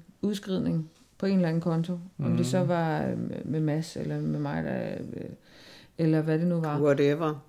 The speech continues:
Speaker 1: Whatever.
Speaker 2: Ja.
Speaker 1: Og du trak dig
Speaker 2: Ja.
Speaker 1: og ventede på, at stormen gik over. Har jo faktisk gjort, at jeg følte, at jeg måtte sidde stormen af.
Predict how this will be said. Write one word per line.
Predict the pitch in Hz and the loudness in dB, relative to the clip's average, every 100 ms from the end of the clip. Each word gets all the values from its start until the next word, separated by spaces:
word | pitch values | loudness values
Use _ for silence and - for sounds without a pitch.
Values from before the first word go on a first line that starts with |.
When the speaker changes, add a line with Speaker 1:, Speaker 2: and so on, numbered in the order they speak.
| - | 0
Speaker 1:
Whatever. | 185 196 190 180 190 - 147 | 4 6 6 6 2 0 0
Speaker 2:
Ja. | 131 | 4
Speaker 1:
Og | 190 | 4
du | 208 | 4
trak | 202 185 165 - | -2 -2 -2 -4
dig | 165 - - - 147 | -10 -12 -20 -12 -6
Speaker 2:
Ja. | 127 131 | -4 0
Speaker 1:
og | 180 | 4
ventede | 180 180 190 | 4 4 4
på, | 185 170 | 2 2
at | - 156 | 0 -4
stormen | - 175 - 156 | -2 0 0 0
gik | 160 151 | -2 -4
over. | 131 - 147 _ _ _ _ _ _ _ _ _ _ _ _ _ _ _ _ _ | -4 -4 -12 _ _ _ _ _ _ _ _ _ _ _ _ _ _ _ _ _
Har | - 185 | 0 4
jo | 180 | 4
faktisk | 170 180 175 - 190 | 4 -2 -4 -6 -4
gjort, | - 185 - | 2 2 2
at | 175 175 | 2 2
jeg | 185 | 0
følte, | 190 196 180 - | 0 2 2 0
at | 160 | -2
jeg | 156 | 0
måtte | 165 165 | 0 0
sidde | 170 | -2
stormen | 165 156 - 160 | -2 -2 -2 -2
af. | 143 127 | -4 -6